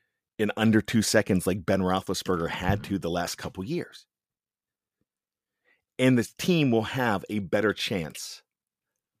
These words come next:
of going further in the playoffs. Talk about this a lot. I talk about Ryan Tannehill, who was a high pick for the Steelers.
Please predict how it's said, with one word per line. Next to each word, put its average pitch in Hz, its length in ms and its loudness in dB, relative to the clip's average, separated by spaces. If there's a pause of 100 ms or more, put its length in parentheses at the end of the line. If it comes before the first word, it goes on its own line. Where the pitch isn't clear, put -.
(560)
of 98 160 4
going 104 260 4
further 90 440 2
in 78 80 -6
the 76 80 -10
playoffs. - 600 -16 (760)
Talk 170 220 10
about 160 200 10
this 120 180 4
a 90 60 0
lot. 71 440 -2 (680)
I 101 120 0
talk - 400 2
about 120 460 4 (1200)
Ryan 113 340 6
Tannehill, 92 640 0 (960)
who 120 180 4
was 104 580 4 (480)
a 101 80 0
high 104 340 2
pick - 380 -10 (160)
for - 160 -6
the 69 80 -8
Steelers. - 500 -14